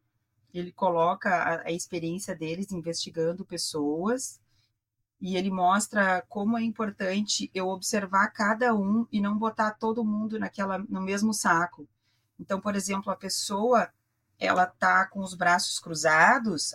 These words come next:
ao invés de eu imediatamente julgar como a pessoa tá resistente, eu tenho que entender se ela,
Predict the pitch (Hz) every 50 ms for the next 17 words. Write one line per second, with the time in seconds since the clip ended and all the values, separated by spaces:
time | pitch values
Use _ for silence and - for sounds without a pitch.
0 | - - 175 190 196 202 180 208 208 240 285 247 262 262 233 233 240 262 269 262
1 | 226 233 233 226 - 220 214 202 196 202 202 202 - 190 180 202 208 202 180 196
2 | 180 175 180 202 - - 190 180 175 175 165 160 - _ _ _ _ _ - 160
3 | - - 165 - - 190 185 185 - - 175 165 165 160 160 156 147 143 143 -
4 | _ _ _ _ _ 175 196 214 175 190 185 - - 185 170 180 226 330 359 -
5 | - - 185 151 - _ _ _ _ _ _ - 190 190 185 226 226 226 - 247
6 | 240 226 254 240 220 208 220 226 262 285 - - - 254 240 233 233 233 247 254
7 | 240 240